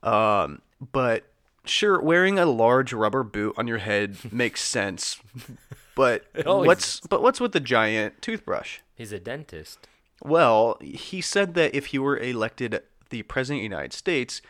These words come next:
Speaker 1: he would pass a law that requires every American to brush their teeth.
Speaker 2: That, it's, you know what? It's not a bad law, but, like, then we get denture, like, clauses
Speaker 1: Mm-hmm.
Speaker 2: in there, and, like, some guy's like,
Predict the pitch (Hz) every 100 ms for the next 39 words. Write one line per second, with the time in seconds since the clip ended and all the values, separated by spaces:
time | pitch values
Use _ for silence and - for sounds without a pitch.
0 | _ - _ - 135 120 120 117 175 110
1 | 92 110 - 113 - 101 98 113 139 -
2 | - _ 107 113 139 170 139 135 113 110
3 | - 107 104 127 _ - 113 - 101 -
4 | 107 107 - 165 - _ _ _ _ _
5 | _ _ _ _ _ _ 120 135 196 226
6 | - 175 - 156 151 175 202 123 113 -
7 | 117 123 127 123 101 107 101 101 92 87
8 | 92 92 104 131 120 110 101 90 104 98
9 | - 110 104 95 85 - 101 95 - 101
10 | 98 98 95 95 95 90 - 98 95 95
11 | 101 131 98 92 95 95 95 95 92 90
12 | 90 - 101 98 92 92 92 90 92